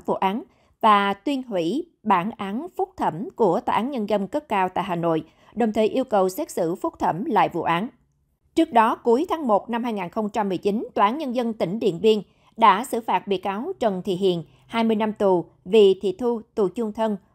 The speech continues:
cùng về tội mua bán trái phép chất ma túy. Liên quan đến vụ án, các đối tượng sát hại nữ sinh giao gà là Vì Văn Toán, chồng Thu, Bùi Văn Công đều nhận án tù chung thân. Lường Văn Hùng bị tuyên hai mươi năm tù.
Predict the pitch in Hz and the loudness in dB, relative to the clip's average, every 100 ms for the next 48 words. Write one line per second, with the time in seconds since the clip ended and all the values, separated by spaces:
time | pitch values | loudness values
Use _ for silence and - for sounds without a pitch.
0 | _ 233 214 208 202 196 185 226 208 202 | _ 2 2 2 2 4 4 2 2 0
1 | 359 262 233 - 320 - 349 226 - 196 | -2 -4 -4 -2 -6 -6 -4 -4 -2 -2
2 | 240 415 _ _ _ 220 240 226 220 214 | -2 -6 _ _ _ 0 0 4 2 2
3 | 214 285 202 190 220 349 330 277 311 240 | -2 -2 -2 -2 -4 -6 -6 -4 -4 -2
4 | 180 180 - 320 - 202 180 170 175 175 | -2 -4 -8 -10 -8 -4 -2 0 -2 -2
5 | 262 220 233 220 202 175 165 _ _ - | -2 -2 -2 0 2 2 0 _ _ 0
6 | 208 196 196 220 196 208 214 208 202 214 | 4 4 4 4 2 2 -4 -2 -4 -4
7 | 427 247 180 - 220 208 - _ - 226 | -6 -2 -2 -2 0 0 -2 _ -2 4
8 | 214 208 247 233 247 240 208 _ 214 226 | 4 4 -2 0 2 2 -2 _ 0 2
9 | 214 208 185 - - 233 175 226 202 220 | 2 0 -4 -6 -4 -2 -2 -2 -4 -2
10 | 214 185 _ _ _ _ - 226 220 214 | -4 -4 _ _ _ _ 0 4 4 2
11 | 254 247 233 202 175 _ - 220 190 190 | 0 -2 0 0 -2 _ -2 2 2 2
12 | 254 240 247 240 233 220 208 214 190 | -2 -2 -4 -2 0 -2 -2 2 2